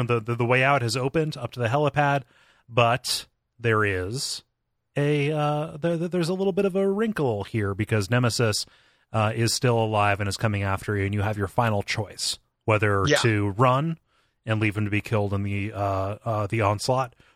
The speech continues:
Speaker 1: or to finish him off yourself.
Speaker 2: Yeah. Yeah. And of course you wanna take him out.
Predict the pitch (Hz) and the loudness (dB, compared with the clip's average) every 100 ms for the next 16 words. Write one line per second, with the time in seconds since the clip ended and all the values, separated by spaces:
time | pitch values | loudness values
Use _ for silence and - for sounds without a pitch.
0 | _ 196 220 123 127 - - 131 107 - | _ 2 4 4 0 -6 -2 0 0 0
1 | 113 101 113 98 95 98 90 - 67 - | -2 0 0 0 -2 -4 -6 -6 -8 -14
2 | _ _ _ _ _ _ _ _ _ _ | _ _ _ _ _ _ _ _ _ _
3 | - 147 - - _ _ _ _ - - | 0 0 0 -6 _ _ _ _ -6 -6
4 | _ _ - 175 175 196 175 139 120 123 | _ _ 0 2 2 2 2 0 0 -4
5 | - 101 | -10 -12